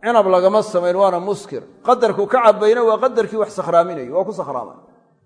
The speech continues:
Waxay leeyihiin, "Maya, tacziir buu mudanayaa. Yucazar." Xadku wuxuu ku gaar yahay khamriga. Ayuu ku gaar yahay. Laakiin tan cuquubo marka tacziir ah oo edbin ah oo xadka ka sokaysa ayaa lagu ciqaabay, Xanafiyaa tidhi.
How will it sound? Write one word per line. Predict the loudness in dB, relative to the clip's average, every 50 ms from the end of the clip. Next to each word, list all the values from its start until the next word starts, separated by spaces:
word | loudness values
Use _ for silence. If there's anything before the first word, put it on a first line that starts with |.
| _ _ _ _ _ _ _ _ _ -6
Waxay | -4 0 2 2 2
leeyihiin, | 4 2 2 0 -2
"Maya, | -4 -4 -4 -4
tacziir | -4 -4 -4 -4 -4 -6 -6 -6 -6 -6
buu | -6 -8 -10
mudanayaa. | -8 -8 -8 -8 -10 -10 -12 -14 -16 -20 -20 -20 -20 _ _ _ _ _ _ _ _ _ _ _ _ _
Yucazar." | -8 -6 -4 -4 -4 -4 -6 -10 -10 -10 -12 -14 -20 -20 -20 _ _ _ _ _ _ _ _ _ _ _ _ _ _ _ _ _ _ _ _ _ _ -2
Xadku | -2 -2 -2 -2 -6
wuxuu | -4 -2 -4 -2
ku | -4 -2
gaar | 0 0 0 0
yahay | 0 0 -2 -2 -4
khamriga. | -6 -12 -12 -12 -16 -16 -18 -20 -20 _ _ _ _ _ _ _ _ _ _ _ _ _ _ -10
Ayuu | -6 -6 -6 -6 -8
ku | -10 -8
gaar | -8 -8 -8 -8
yahay. | -14 -20 -20 -20 -20 -20 _ _ _ _ _ _ _ _ _ _ -4
Laakiin | -2 -2 0 0 -2
tan | 0 -2 -2
cuquubo | -2 -2 -4 -2 2 4 4 4 6 6 6 4 4 2
marka | -2 -2 -2 2 2 0 2
tacziir | 2 0 0 0 -2 -4 -4 -6 -4 0
ah | 2 4 4 4
oo | 4 2
edbin | 4 4 4 2 0 -2 -8 -4 -4 -2 0
ah | 2 4 4 6 6 6 4 4 4
oo | 2
xadka | 2 2 2 2 2 2 2
ka | 2 0
sokaysa | 0 0 0 0 0 0 0 0 0 0 2
ayaa | 2 4 4 4 4
lagu | 4 2 0 0
ciqaabay, | -2 -2 0 2 2 0 0 -2 -4 -6
Xanafiyaa | -6 -4 -6 -6 -6 -4 -6 -6 -6
tidhi. | -8 -14 -18 -20